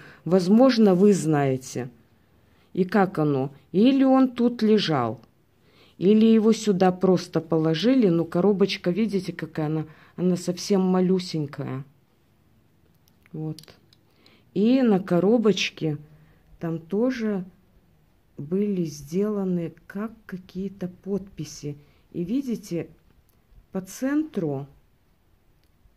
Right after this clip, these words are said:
вот эти вот линии. Четыре линии.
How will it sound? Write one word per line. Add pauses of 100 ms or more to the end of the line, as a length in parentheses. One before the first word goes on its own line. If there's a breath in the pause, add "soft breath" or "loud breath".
(400)
вот
эти
вот
линии. (1000)
Четыре
линии.